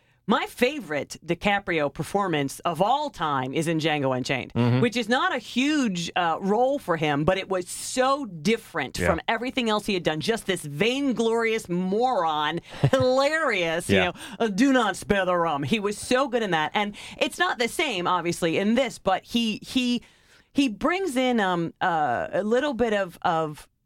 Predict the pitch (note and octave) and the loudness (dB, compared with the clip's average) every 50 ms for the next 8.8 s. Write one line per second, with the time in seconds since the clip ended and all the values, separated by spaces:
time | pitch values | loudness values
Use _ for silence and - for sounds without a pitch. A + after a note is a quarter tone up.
0 | _ _ _ _ - G#3 C4+ B3+ A3+ C4 D4+ F4 G4 F#4+ - E4+ D#4+ C#4+ - - | _ _ _ _ 0 2 2 4 4 2 2 2 0 -2 -4 -2 -2 -2 -4 -4
1 | - C4 B3 C4 B3+ - - - - A#3 B3+ C4+ B3 G3 D3 G#2+ - - - - | 0 0 0 0 -2 -8 -12 -10 -6 -2 0 0 0 0 -2 -4 -6 -8 -10 -8
2 | - - G#3 F#3+ F#3 F#3 F3 F3 - - - - F#4 F#4 D4+ F#3+ D3+ C#3 D3 D#3 | -4 -2 -2 0 2 0 0 0 -2 -6 -4 -2 0 0 0 0 -2 -2 -4 -4
3 | - F#3+ E3 D#3+ D#3 E3 F3+ - G3 F#3 F3 - - F#3+ - - C3 - - - | -2 0 0 2 2 2 2 2 0 -2 0 -2 -4 -4 -2 -4 -6 -4 -2 0
4 | F#3+ G3+ G#3 G#3 A3 G#3+ G3+ G#3 A#3+ A3+ - D3 C3+ D#3+ G3+ G3+ A#3+ G#3+ - B3+ | 2 2 2 2 2 2 2 2 2 2 -2 -6 -4 -4 -2 0 -2 -2 0 -2
5 | A#3+ G3 B2+ B2 - D#3+ E3 D#3+ - C3+ C#3 - - B2+ B2 - F2 - C3 B2+ | -4 -4 -4 -2 0 0 0 0 -2 -4 -6 -6 -6 -8 -8 -6 -2 0 2 2
6 | C#3 C#3+ - - - C3+ C#3 C3+ - - - C#3+ B2+ A2 F#2+ F#2+ G#2 B2+ A#2+ G#2+ | 2 2 0 -4 -2 -2 -2 -2 0 0 2 2 2 0 -4 -2 0 0 0 0
7 | F#2+ - - B2 B2 A#2 G#2+ G2 F#2+ F#2 - - G#2+ G2 F#2 - - F#2 E2+ F2+ | -4 -2 0 0 2 2 0 0 -2 -2 0 2 2 2 2 0 0 0 2 4
8 | G2+ A2 G#2+ - - - _ - A#2+ A#2+ B2+ B2+ A#2+ G#2 G2 F2 | 4 2 2 -2 -6 -16 _ 0 2 2 4 4 4 2 2 0